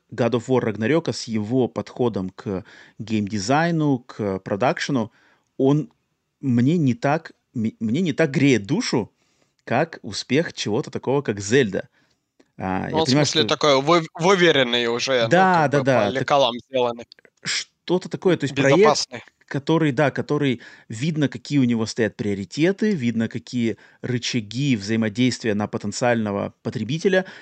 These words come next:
Speaker 1: здесь употребляются. Причем проект God of War Ragnarok высококачественный, просто обалденный. Там я его прошел, в отличие от Зельды, да, а, отлично все, и постановка, и экшн-системы, все очень хорошо.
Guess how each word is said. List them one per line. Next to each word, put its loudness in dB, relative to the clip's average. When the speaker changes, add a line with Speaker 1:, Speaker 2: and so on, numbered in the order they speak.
Speaker 1:
здесь -2
употребляются. -2
Причем 0
проект 2
God 2
of -2
War 2
Ragnarok 0
высококачественный, -4
просто 0
обалденный. 2
Там -4
я -2
его 0
прошел, 0
в 0
отличие 0
от -4
Зельды, 2
да, 0
а, -4
отлично -4
все, -2
и -4
постановка, -2
и -4
экшн-системы, -2
все -4
очень -2
хорошо. -2